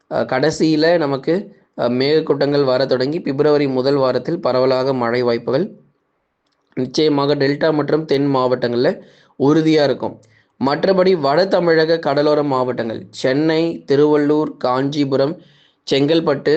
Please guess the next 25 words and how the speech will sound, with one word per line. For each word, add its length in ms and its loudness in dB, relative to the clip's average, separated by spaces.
விழுப்புரம், 720 -2
கடலூர், 600 0
புதுச்சேரி 480 0
மற்றும் 300 -2
காரைக்கால், 540 -2
கள்ளக்குறிச்சியில் 800 -2
வானம் 420 0
ஓரளவு 440 2
மேகமூட்டமாக 800 -2
இருக்கும். 340 -2
அதிகளவு 580 2
மழை 300 2
கிடையாது. 480 0
ஏன்னா 200 0
இங்க 320 0
பனிப்பொழிவுங்கிறது 960 2
அதிகாலையில 560 2
தீவிரமாகும். 800 0
ஏன்னா 160 -2
இதுவரைக்கும் 600 2
உங்களுக்கு 360 -2
பனிப்பொழிவு 600 0
கொஞ்சம் 280 -2
குறைவாக 460 0
இருந்திருக்கலாம். 560 -2